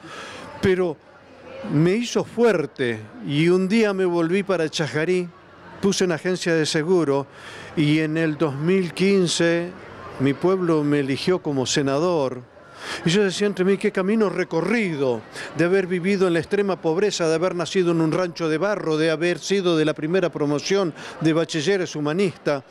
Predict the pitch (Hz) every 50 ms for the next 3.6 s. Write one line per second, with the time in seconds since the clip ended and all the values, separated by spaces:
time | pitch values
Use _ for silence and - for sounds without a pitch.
0 | - - - - - - 165 165 180 202 180 160 - 190 196 190 180 135 - 190
1 | 202 208 196 - - 175 156 165 196 214 202 190 160 - 160 151 135 120 110 135
2 | 147 139 143 175 214 226 190 - - 156 139 - - 156 156 147 - - 143 147
3 | 135 147 180 214 226 214 175 147 - 170 160 160